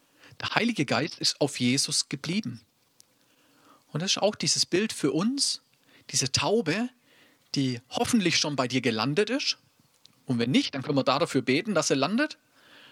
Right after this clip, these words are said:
Aber gleichzeitig ist sie geblieben. Haben wir es geschafft, dass die Taube bei uns geblieben ist? Und wenn wir dann in dem Bild der Taube auch nochmal weiterdenken,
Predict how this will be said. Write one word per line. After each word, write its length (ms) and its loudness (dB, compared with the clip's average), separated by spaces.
Aber 200 -2
gleichzeitig 800 -4
ist 200 2
sie 160 -2
geblieben. 540 -2
Haben 180 -4
wir 100 -2
es 120 -4
geschafft, 400 -4
dass 140 0
die 160 -6
Taube 400 -2
bei 180 -2
uns 300 -4
geblieben 500 -4
ist? 220 0
Und 100 -4
wenn 80 0
wir 80 2
dann 160 0
in 100 -2
dem 160 -2
Bild 300 2
der 80 0
Taube 400 2
auch 140 2
nochmal 260 2
weiterdenken, 720 -2